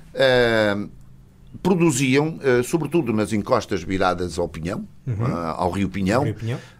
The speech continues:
Speaker 1: Ah, a, a novidade, a-, aqueles que nós chamamos os renovos, vi-, vêm muito mais cedo. E vinham com, com os cestos à cabeça e colocavam-se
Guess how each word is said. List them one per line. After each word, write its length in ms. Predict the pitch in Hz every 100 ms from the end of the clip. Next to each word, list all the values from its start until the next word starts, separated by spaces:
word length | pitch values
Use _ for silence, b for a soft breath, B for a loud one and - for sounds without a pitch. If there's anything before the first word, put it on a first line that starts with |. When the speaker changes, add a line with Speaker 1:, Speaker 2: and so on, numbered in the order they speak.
| -
Speaker 1:
Ah, 420 | 147 147 143 - - - - - - - - 90 -
a, 60 |
a 20 |
novidade, 680 | 104 101 117 110 107 107 110
a-, 440 | 143 151 117 110
aqueles 260 | 107 98 -
que 120 | -
nós 160 | 92 87
chamamos 440 | 92 90 87 80
os 140 | 82 80
renovos, 680 | - 107 107 101 110 147 - B B
vi-, 200 | 107 147
vêm 260 | 117 135 135
muito 300 | 92 92 90
mais 300 | 92 92 -
cedo. 280 | 87 76 73 B B B
E 220 | 160 175
vinham 600 | 147 160 160 190 185 127 -
com, 240 | 117 110
com 200 | 101 98
os 140 | 92 -
cestos 300 | 131 127 -
à 60 | 117
cabeça 400 | 117 98 120 143
e 20 |
colocavam-se 580 | 156 - 135 127 139